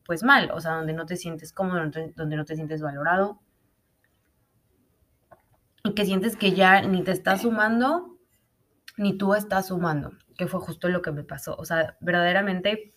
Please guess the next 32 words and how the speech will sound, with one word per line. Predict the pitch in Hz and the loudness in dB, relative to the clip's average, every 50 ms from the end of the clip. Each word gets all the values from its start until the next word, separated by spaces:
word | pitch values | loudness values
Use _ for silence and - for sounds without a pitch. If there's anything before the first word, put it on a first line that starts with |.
| - - - - - - - _ _ - | -20 -20 -20 -20 -20 -20 -20 _ _ -6
esta | 190 190 190 - 208 | -6 -6 -4 -4 -6
historia, | 208 208 208 185 185 190 190 190 196 214 240 247 - - _ _ _ _ _ _ | -6 -2 0 0 2 4 6 6 6 6 4 2 -4 -10 _ _ _ _ _ _
guau, | - 165 175 156 143 - - - | 2 6 6 8 6 6 0 -6
o | 160 156 | -8 -8
sea, | 151 - 151 151 143 139 139 139 135 - - - | -8 -4 0 2 2 4 4 2 2 0 -2 -2
yo | 185 185 | 0 0
dije, | 185 190 185 185 185 180 175 170 - - | 0 0 -2 -2 -2 0 0 0 -2 -4
"Jamás | - - 180 180 180 180 190 185 | -6 -4 -4 -2 0 -2 -2 -2
creí | - 208 196 185 | -4 -6 -6 -4
que | 190 185 | -2 -4
me | 175 156 | -4 -2
fuera | 151 151 151 | 0 0 0
a | 151 151 | 0 0
pasar | - 143 - 143 139 | -4 -8 -10 -10 -12
esto". | 143 - _ - - - - _ _ _ _ - - _ _ _ _ _ _ _ _ | -12 -12 _ -14 -14 -14 -16 _ _ _ _ -20 -20 _ _ _ _ _ _ _ _
Long | - 233 254 277 311 | 2 4 4 4 4
story | 302 - - - 233 220 226 | 2 0 0 2 2 2 2
short, | 214 - - 165 156 151 165 180 - - - _ _ _ | 0 0 2 4 4 4 4 2 -4 -12 -20 _ _ _
yo | 180 202 202 | -4 -2 -2
entré | 208 220 214 208 196 | -2 0 0 0 0
a | 185 175 | 0 0
este | 170 - 190 | -2 -4 -4
trabajo | - 151 143 143 139 139 - 156 | -2 -2 -2 -2 -2 -4 -4 -6
donde | 156 156 147 143 | -6 -6 -6 -6
tuvo | - 156 156 156 156 - - | -6 -6 -6 -4 -6 -6 -8
el | 156 156 151 | -10 -10 -8
burnout, | 151 151 156 160 160 165 160 - 151 143 143 151 160 180 185 _ - _ _ _ _ - | -6 -6 -6 -6 -6 -8 -6 -4 -2 0 0 0 -2 -4 -8 _ -20 _ _ _ _ -6
am, | - 165 160 160 156 156 151 151 147 147 143 139 139 139 135 - - _ _ _ _ _ _ _ _ _ _ _ _ _ _ _ _ _ _ _ _ - | -2 0 2 2 4 2 2 0 -2 -4 -6 -8 -10 -12 -14 -16 -18 _ _ _ _ _ _ _ _ _ _ _ _ _ _ _ _ _ _ _ _ -8
en | 190 185 180 180 175 175 170 170 170 165 160 156 | -6 -4 -2 -2 0 0 -2 -2 -2 -4 -4 -2
pandemia, | 160 160 147 147 151 151 147 135 127 - - - - _ _ _ _ _ _ | -2 -2 -2 -2 -4 -4 -4 -6 -6 -8 -12 -14 -18 _ _ _ _ _ _
justo | - - 202 202 202 - 202 196 | -12 -10 -8 -8 -6 -6 -6 -6
como, | - 180 170 170 165 160 156 156 151 151 147 147 147 151 | -4 -4 -4 -2 -2 -2 -2 -2 -2 -4 -4 -4 -6 -8